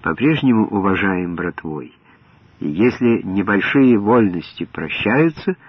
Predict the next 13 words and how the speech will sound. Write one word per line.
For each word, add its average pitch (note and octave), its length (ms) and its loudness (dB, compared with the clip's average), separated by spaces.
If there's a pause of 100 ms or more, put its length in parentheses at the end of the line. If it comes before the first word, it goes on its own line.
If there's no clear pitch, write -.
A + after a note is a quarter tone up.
(460)
то B2+ 140 2
надругательства D3+ 1000 2 (380)
над G#2+ 180 2
законом A2 680 0
никто F#2+ 320 -4
не A#2 120 0
потерпит. G#2 560 -10 (3750)
Чем F#3+ 400 4
объясняется E3 760 2
стереотип C3+ 680 2
поведения? F#2+ 720 -2 (1500)
Прежде G#2+ 320 2
всего, G#2 280 -2